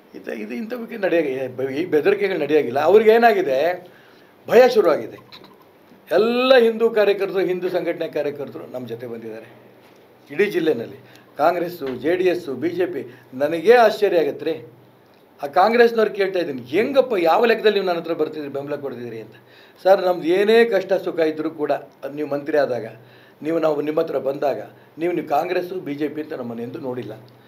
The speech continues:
ಈಗ ನೀವು ಒಂದು ವಿಚಾರಕ್ಕೆ ಒಂದು ಸಿದ್ಧಾಂತ ಹೊರಟಿದ್ದೀರಿ, ನಾವು ನಿಮ್ಮ ಜೊತೆಗೆ ಇರ್ತೇವೆ.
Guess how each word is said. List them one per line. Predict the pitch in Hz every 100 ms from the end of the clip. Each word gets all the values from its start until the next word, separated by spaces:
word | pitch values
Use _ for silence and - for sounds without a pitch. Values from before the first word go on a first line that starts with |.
| - _ _ 185
ಈಗ | 214
ನೀವು | 196 240 262 277 - - -
ಒಂದು | 175 165
ವಿಚಾರಕ್ಕೆ | 156 208 285 294 294
ಒಂದು | 254 214
ಸಿದ್ಧಾಂತ | 196 240 269 262
ಹೊರಟಿದ್ದೀರಿ, | 208 165 127 113 107 - -
ನಾವು | 285
ನಿಮ್ಮ | 302 202
ಜೊತೆಗೆ | 175 262 165
ಇರ್ತೇವೆ. | 120 113 - -